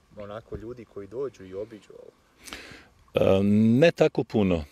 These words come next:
Speaker 2: E, svećenici, sestre, bogoslovi, sjemeništarci kada dođu, e, vidjeti uglavnom sada veliku crkvu dolje na cesti, crkvu Svete Obitelji,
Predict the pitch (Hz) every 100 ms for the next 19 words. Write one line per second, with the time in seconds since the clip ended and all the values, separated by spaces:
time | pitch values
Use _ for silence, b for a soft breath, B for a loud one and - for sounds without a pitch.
0 | B B B B B _ - 101 98 101
1 | - 139 135 139 131 127 - 131 120 117
2 | 117 110 - 127 123 - - 117 117 113
3 | 104 117 113 110 - 117 110 107 - 107
4 | 104 104 - 107 107 - 101 104 104 101
5 | 113 101 101 95 - - - - _ -
6 | 87 92 90 90 90 - 95 113 107 104
7 | - 95 - 104 104 110 113 107 92 -
8 | 98 95 90 101 101 87 95 - 101 85
9 | 87 78 87 82 82 87 85 85 - 95
10 | - 107 - - 95 95 95 - 95 -
11 | 85 82 104 - 139